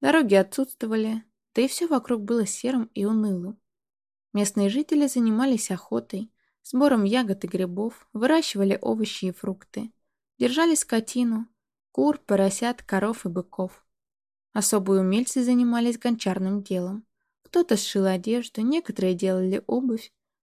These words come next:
а потом свои товары обменивали на ярмарке или продавали. Драконы, обладающие магией, правили этим миром и предпочитали жить высоко в горах.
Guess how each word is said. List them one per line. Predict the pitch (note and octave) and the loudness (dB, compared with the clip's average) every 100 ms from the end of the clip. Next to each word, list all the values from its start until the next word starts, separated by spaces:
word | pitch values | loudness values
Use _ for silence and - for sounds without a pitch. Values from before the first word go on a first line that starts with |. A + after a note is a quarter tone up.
| _ | _
а | E4+ | -2
потом | C4+ C4 D4 | 0 2 0
свои | - G#3+ | 2 -2
товары | G3+ G#3+ G#3+ B3+ G#3+ | 0 -4 -2 0 0
обменивали | F3+ F#3+ A3+ A3+ F#3 F#3 | 0 0 0 0 0 -2
на | F#3+ | -2
ярмарке | F#3 G3 G#3+ G3 - - | -2 -2 -2 -6 -8 -4
или | C#4+ | -2
продавали. | C#4 - F3+ F#3 F#3 F#3 G3 A3+ _ _ _ _ _ _ _ - | -2 -4 -4 -4 -4 -6 -8 -14 _ _ _ _ _ _ _ -2
Драконы, | F#3+ F#3+ F#3+ B3 D4 D4 | 2 2 0 0 2 2
обладающие | C4+ C4+ B3+ C4 B3 - B3+ | 2 2 2 2 2 0 2
магией, | B3 B3 A#3 B3+ | 2 2 0 -2
правили | B3 G#3 F#3+ F#3 F#3+ | -2 -2 -2 0 -2
этим | - G#3+ A3 G#3 | -4 -2 0 0
миром | F#3 F3 - - _ _ _ _ | -2 -4 -10 -18 _ _ _ _
и | E4 | -2
предпочитали | D4+ D4+ - B3+ A#3+ G#3 G#3+ | 0 0 2 -2 0 0 2
жить | A3+ G3+ G3+ | 0 -2 -2
высоко | G#3+ A3+ A3 F3+ | -2 -2 -4 -6
в | F3 | -6
горах. | - G3 F#3 G3+ _ | -4 -2 -4 -10 _